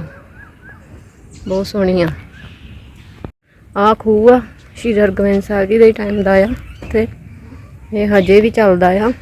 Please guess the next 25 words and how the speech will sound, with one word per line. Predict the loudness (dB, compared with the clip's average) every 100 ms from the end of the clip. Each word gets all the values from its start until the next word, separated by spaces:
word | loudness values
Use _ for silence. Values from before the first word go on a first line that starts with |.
| -18 -20 -8
ਵੈਸੇ | -4 -2 0
ਹੁਣ | 2 2 4
ਇਹਨਾਂ | 2 4
ਨੇ | 4
ਨਾ | 4 2 -2 -18 -18 -18 -16 -16 -16 -18 -4
ਨਲਕਾ | 0 0 2 4
ਲਗਾ | 4 4 4
ਲਿਆ | 6
ਵਿੱਚ, | 4 2 0 -2 -4 -18 -18 -20 -20 -20 -20 -20 -18 -18 -18 -20 -10
ਤੇ | -10 -8
ਇਸ | -14 -8
ਤਰ੍ਹਾਂ | 0 2
ਆ। | 4 2 0 -8 -16 -20 -16 -6
ਉਹ | -4
ਦੇਖੋ, | -4 -4 -12 -12 -20 -20 -20 -20 -20 -20 -20 -20 -20 -20 -20 -20 -20 -20 -20 -20 -20 -20 -8
ਉਸ | -8 -6
ਟਾਈਮ | -2 0 2
ਦਾ | 2 0
ਆ, | -2
ਸੰਭਾਲ | -4 0 0 0
ਕੇ | -2 -8
ਰੱਖਿਆ | -6 -2 2
ਆ। | 2 -2 -12 -20 -20 -20 -20 -20 -20 -20 -20 -20 -20 -20 -20 -20 -20 -20 -20 -18 -8
ਉਹ | -4
ਦੇਖੋ, | -4 -6 -10